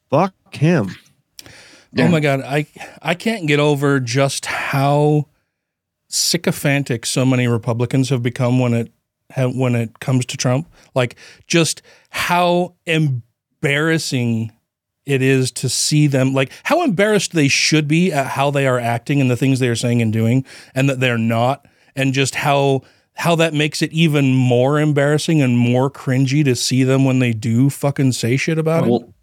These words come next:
Speaker 3: they're the human, like, personification of those birds that exist to bite the bugs off of a hippo's ass.
Speaker 2: <laughs>
Speaker 3: Like, you know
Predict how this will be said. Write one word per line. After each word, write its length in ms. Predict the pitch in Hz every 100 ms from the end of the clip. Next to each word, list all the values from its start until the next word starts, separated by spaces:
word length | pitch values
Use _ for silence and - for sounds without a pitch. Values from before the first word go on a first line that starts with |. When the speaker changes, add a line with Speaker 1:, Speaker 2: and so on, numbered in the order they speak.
| _ - -
Speaker 3:
they're 300 | 113 127 131
the 140 | 123
human, 760 | 113 - 139 139 139 131 120 -
like, 300 | 101 90 -
personification 1080 | 104 98 104 104 98 - - 92 92 90
of 200 | - 85
those 220 | 85 85 87
birds 480 | - 92 90 82
that 120 | 87 85
exist 520 | 80 78 87 - -
to 280 | 90 78 73 -
bite 240 | 87 82
the 80 | -
bugs 480 | 78 82 85 80 78
off 240 | 76 -
of 100 | 82
a 100 | 78
hippo's 460 | 71 80 85 80 73
ass. 540 | 76 82 - - - 175
Speaker 2:
<laughs> 60 | 127
Speaker 3:
Like, 240 | - - _ _ _ _ - - - - - 139 - 143 - - - -
you 100 | 90
know 200 | 78